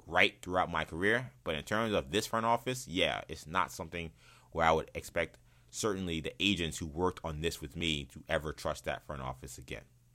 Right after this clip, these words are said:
I just find it hard to believe for me that you could have those scathing remarks about David Griffin, uh, Trajan Langdon, and that front office,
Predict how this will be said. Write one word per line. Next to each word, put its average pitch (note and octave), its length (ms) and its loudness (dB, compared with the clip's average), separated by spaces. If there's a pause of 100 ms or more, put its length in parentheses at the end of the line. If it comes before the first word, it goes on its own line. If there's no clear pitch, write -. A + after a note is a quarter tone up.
(1800)
I D3 140 12
just F3+ 140 10
find C#3+ 200 12
it G#2+ 80 10
hard G#2 280 12
to F#2+ 60 4
believe F2+ 280 2
for D#2 140 -6
me C#2+ 340 -4 (260)
that D#2+ 360 6
you A#2 160 2
could A#2+ 180 4
have E2+ 460 10
those G2 580 4 (100)
scathing F#2+ 520 4
remarks D#2 640 -2 (100)
about C#2+ 460 -2 (460)
David F2 320 2
Griffin, D2 460 -6 (1000)
uh, C2 220 -4
Trajan F#2 420 0
Langdon, D2+ 480 -2 (600)
and D2 160 -2
that E2 140 4
front F2+ 200 2
office, D#2 560 0